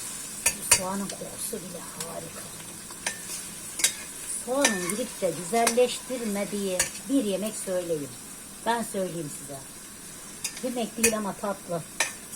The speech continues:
Ona girmiyor çünkü. Diğer her yerin içinde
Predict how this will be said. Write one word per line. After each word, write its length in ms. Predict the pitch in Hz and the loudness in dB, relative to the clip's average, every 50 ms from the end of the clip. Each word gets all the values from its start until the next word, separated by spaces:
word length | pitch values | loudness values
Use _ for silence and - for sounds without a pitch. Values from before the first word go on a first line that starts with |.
| - - - - - - 208 | 0 0 0 -8 -4 0 2
Ona 100 | 226 214 | 4 4
girmiyor 520 | 196 185 214 214 180 185 190 180 175 170 165 | 4 4 4 4 4 2 0 2 2 2 4
çünkü. 460 | 165 - 170 170 165 165 208 220 247 226 - - - - - - - - - - - - - - - - - - - - - - - - - - - - - - | 4 4 4 2 2 0 0 -2 -2 -2 -6 -8 -8 -8 -8 -6 -8 -8 -8 -10 -10 -12 -10 -10 -12 -8 0 0 0 0 0 -8 -8 -10 -10 -10 -8 -6 -4 0
Diğer 220 | 208 226 233 226 226 | 4 6 8 8 8
her 200 | 226 233 240 233 | 8 6 4 4
yerin 420 | 226 220 208 202 226 247 247 220 - - - - - - - - - - - - - - - - - - - - - - - | 4 0 2 2 2 0 0 -2 -4 -6 -8 -8 -10 -10 -8 0 0 6 6 6 6 6 -2 -4 -6 -10 -10 -10 -10 -6 -6
içinde 580 | 214 - - - 214 202 208 202 233 240 226 | -2 -2 0 0 0 0 2 4 4 2 4